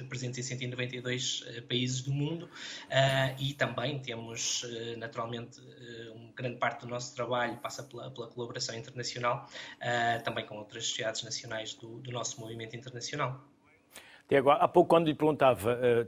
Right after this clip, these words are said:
Speaker 2: tipologia, é presencial, é online, é organizado, é individual?
Speaker 1: Sim.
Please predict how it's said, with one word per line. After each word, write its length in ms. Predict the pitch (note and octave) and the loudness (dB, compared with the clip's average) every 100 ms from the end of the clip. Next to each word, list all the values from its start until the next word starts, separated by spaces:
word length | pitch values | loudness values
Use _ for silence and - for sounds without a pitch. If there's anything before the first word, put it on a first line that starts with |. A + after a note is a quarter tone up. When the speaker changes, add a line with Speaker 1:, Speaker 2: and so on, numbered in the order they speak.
| - | -2
Speaker 2:
tipologia, 680 | B2+ C3 A2+ A2 D#3 D#3+ - - - - - E3 | -4 -2 -2 2 8 8 6 -2 -16 -20 0 2
é 60 | |
presencial, 1080 | D#3 D3+ E3+ - C3+ C3 E3 D#3+ A2 - - _ | 4 6 4 4 8 10 12 10 6 -4 -18 _
é 500 | C3+ C#3 C#3 C3+ C3 C3 | 2 6 8 8 6 6
online, 720 | C3 A#2+ A2 C#3 D#3 C#3+ C3 - - | 4 4 6 8 10 8 2 -8 -2
é 100 | - | 8
organizado, 920 | D3+ D3 C#3 C3 A2+ C3+ D3 D3+ C3 - - _ _ _ A#2 | 10 10 8 6 6 8 10 10 8 -2 -12 _ _ _ 0
é 80 | |
individual? 800 | B2+ A#2+ A2+ A2 A2+ C3+ C#3 C3 | 2 0 -4 2 8 10 12 10
Speaker 1:
Sim. 400 | - - - - | 4 -8 -10 -16